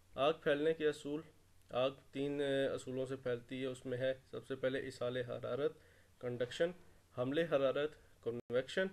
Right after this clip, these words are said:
और शुआएं हरारत यानी radiation। इसाले हरारत क्या है? ऐसी हरारत जो एक जगह से दूसरी जगह हरारत transfer होती है। मसलन एक लोहे का rod लें, उसे एक सिरे से गर्म करें,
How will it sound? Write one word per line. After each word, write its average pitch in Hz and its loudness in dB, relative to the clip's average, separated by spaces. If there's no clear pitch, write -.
और 143 -4
शुआएं 127 2
हरारत 117 -4
यानी 127 -4
radiation। 120 -4
इसाले 147 6
हरारत 156 6
क्या 160 4
है? 160 2
ऐसी 165 0
हरारत 139 4
जो 143 -2
एक 151 2
जगह 147 2
से 143 -2
दूसरी 143 -6
जगह 131 0
हरारत 123 -2
transfer 160 2
होती 123 -4
है। 127 -2
मसलन 135 -2
एक 139 -4
लोहे 156 6
का 147 4
rod 131 0
लें, 143 2
उसे 139 -2
एक 127 -8
सिरे 139 -4
से 139 -6
गर्म 139 2
करें, 143 0